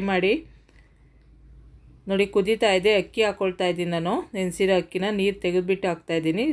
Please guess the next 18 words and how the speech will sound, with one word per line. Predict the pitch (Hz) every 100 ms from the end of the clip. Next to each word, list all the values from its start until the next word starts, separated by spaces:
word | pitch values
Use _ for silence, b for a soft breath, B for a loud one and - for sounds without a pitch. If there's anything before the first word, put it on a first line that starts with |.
| - 196
ರುಚಿಗೆ | 196 202 196
ಉಪ್ಪು | 165 175
ಹಾಕ್ಕೊಳ್ತಾ | 170 180 170 170
ಇದ್ದೀನಿ. | 165 165 285 - _ b b b b 214
ಇದು | 247
ಅಷ್ಟೇ | 233 233 220
ಕುದಿಬೇಕು, | 214 233 233 208 202 254 226
ಬ-, | 190 190
ಸ್ವಲ್ಪ | 226 214 220 214
ನೀರಿನ | 220 240 233 220
ಅಂಶ | 226
ಎಲ್ಲ | 202 214 214
ಕಮ್ಮಿ | 202 220 214
ಆಗಬೇಕು, | 175 175 180 208 180
ಆಮೇಲೆ | 196 220 240 240
ಕುಕ್ಕರ್ | _ 208 202 196
ಮುಚ್ಚಳ | 202 190 185 196
ಹಾಕಬೇಕು. | 190 170 175 165 185